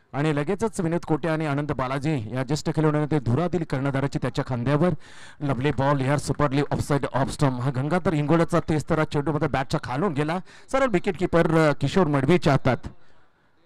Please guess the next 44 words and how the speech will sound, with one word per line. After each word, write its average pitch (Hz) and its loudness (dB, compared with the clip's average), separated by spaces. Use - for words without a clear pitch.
क्षेत्ररक्षण 240 2
पाहिलं 170 0
तर 196 4
थर्टी 175 2
यार्डच्या 165 0
सर्कम 156 0
offside 143 0
ऑफ 135 0
स्टंप, 151 -2
point, 143 0
point 143 0
cover, 151 0
शॉर्ट 147 -2
extra 147 0
cover, 151 0
silly 139 0
beat 135 0
off, - -2
असे 135 0
पाच 165 4
क्षेत्ररक्षण 170 0
पाहिलं 147 -2
ऑनसाइडच्या 143 2
थर्टी 196 -2
यार्डच्या 175 2
रिंगणामध्ये 156 2
आणि 180 2
तशी 180 0
बाब 165 0
विरुद्ध 180 2
दिशा 160 0
ऑनसाइडला 151 -2
गेलं 151 -2
तर 147 -6
शॉर्ट 139 -8
square 151 2
leg 156 0
आणि 147 0
शॉर्ट 131 -4
मिड 123 -4
विकेट 165 2
ठेवण्यात 135 -2
आलेला 123 -2
आहे 151 0